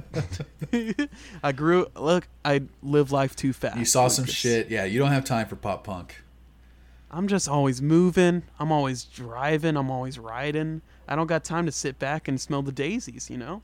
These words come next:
Speaker 1: You know, it's, you're not as desperate and love hungry as I was when I was a teenager.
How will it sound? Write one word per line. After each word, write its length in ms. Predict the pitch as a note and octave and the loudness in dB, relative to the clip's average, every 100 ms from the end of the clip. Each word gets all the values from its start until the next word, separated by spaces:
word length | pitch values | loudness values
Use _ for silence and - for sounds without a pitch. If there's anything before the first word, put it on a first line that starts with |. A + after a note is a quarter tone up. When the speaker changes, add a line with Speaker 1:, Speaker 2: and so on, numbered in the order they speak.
| D#2 | -10
Speaker 1:
You 140 | G#2+ | -6
know, 160 | G#2 G#2 | -4 -4
it's, 320 | G#2+ - - | -4 -4 -4
you're 100 | B2 | -2
not 180 | D3 G3+ | 2 2
as 180 | D3+ | 0
desperate 380 | - A2 B2 C#3+ | -2 -4 -2 -2
and 140 | A#2+ F#2+ | -2 -2
love 180 | G2+ | -4
hungry 460 | A2 F#2+ E2+ D#2+ - - - - | -4 -8 -8 -12 -12 -18 -20 -12
as 160 | G#2+ G2+ | -6 -4
I 80 | G2 | -2
was 240 | F#2 F2+ | -4 -6
when 120 | F#2+ | -6
I 60 | F2 | -6
was 120 | E2 | -8
a 40 | |
teenager. 640 | F2 G#2 F#2 E2 D2 D2+ | -8 -6 -6 -8 -10 -12